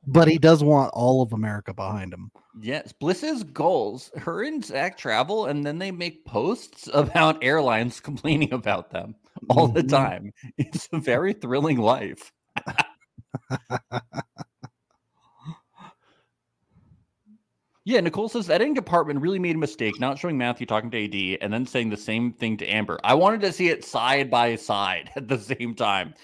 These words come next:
Speaker 2: and see if
Speaker 1: <laughs> Yeah.
Speaker 2: like, directly lined up."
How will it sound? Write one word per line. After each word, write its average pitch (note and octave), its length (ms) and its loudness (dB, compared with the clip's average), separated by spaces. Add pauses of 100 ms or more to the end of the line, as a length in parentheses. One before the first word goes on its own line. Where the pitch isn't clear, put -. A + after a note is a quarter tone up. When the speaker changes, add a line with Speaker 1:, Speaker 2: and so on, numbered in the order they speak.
(160)
Speaker 2:
and - 160 2
see E3 240 4
if D#3 100 6
Speaker 1:
<laughs> - 40 0
Yeah. A#3+ 100 4
Speaker 2:
like, C#3+ 160 2
directly C3+ 520 -2
lined A2+ 420 0
up." G2+ 320 -4